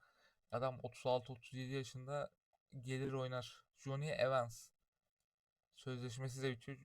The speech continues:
Gelir arkadaşlar. Zaten arkadaşlar mesela Juan Mata da Galatasaray'dan sonra gitti. Çin'e gitti. Yani onun için yapabiliriz. Kaç paramız var? İki milyon euromuz var. Güzel. Hemen arkadaşlar transferlere başlayalım. Bu üç ismi kadroya katacağım.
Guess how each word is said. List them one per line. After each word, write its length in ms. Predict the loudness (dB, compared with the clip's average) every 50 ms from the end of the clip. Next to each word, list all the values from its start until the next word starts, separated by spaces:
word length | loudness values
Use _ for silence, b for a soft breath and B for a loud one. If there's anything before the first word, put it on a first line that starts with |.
| -14 -6
Gelir 260 | 0 2 4 6 10
arkadaşlar. 580 | 10 10 10 10 6 0 -4 -4 -2 -2 -2 2
Zaten 320 | 8 8 8 8 8 6
arkadaşlar 500 | 6 6 6 6 4 4 4 6 4 4
mesela 340 | 4 4 0 2 2 2 0
Juan 240 | 2 4 4 4 4
Mata 280 | 4 2 0 0 -2 -2
da 60 | 0
Galatasaray'dan 680 | 2 4 4 4 4 4 2 2 2 2 0 -2 -8
sonra 220 | -10 -8 -8 -8
gitti. 400 | -6 -6 -10 -8 _ -2 -2 -2 b b b b b b _
Çin'e 240 | -12 -2 0 0 0
gitti. 340 | 0 -2 -8 _ -16 -16 -16 _ _ _ _ _ _ _ _ _ _ _ _ _ _ _ _ _ _ _ _ _ _ _
Yani 280 | -2 0 0 2 0 0
onun 180 | 0 -2 -2 -4
için 240 | -6 -8 -8 -4
yapabiliriz. 680 | -4 -4 0 0 0 0 2 0 -2 -2 -4 -8 -12 -14 -18 -20 -20 _ _ _ _ _ _ _ _ -20 _
Kaç 260 | 2 2 2 2 4
paramız 400 | 2 4 4 4 2 0 -2 -4
var? 120 | -4 -4 -4
İki 380 | -4 -8 -8 -6 -2 0 0
milyon 320 | 0 2 2 0 0 0 -2
euromuz 340 | -2 -2 -2 -2 -4 -2 0
var. 140 | 0 0 0
Güzel. 360 | -2 -4 -2 0 0 0 0 -4 _ _ _ _ _ _ _ _ 2
Hemen 220 | 4 6 8 8
arkadaşlar 380 | 6 6 4 0 -4 -4 -6 -8
transferlere 760 | -6 -2 0 0 0 4 2 2 4 4 2 0 2 4
başlayalım. 600 | 6 6 6 4 0 -6 -6 -6 -6 -6 -6 -6
Bu 100 | -4 -4
üç 240 | -4 -4 -6 -12 -8 _
ismi 440 | -4 -4 -2 -4 -4 -4 -6 -6 -8
kadroya 420 | 4 6 6 6 6 2 0 0
katacağım. 420 | 0 -2 -4 -4 -4 -4 -4 -6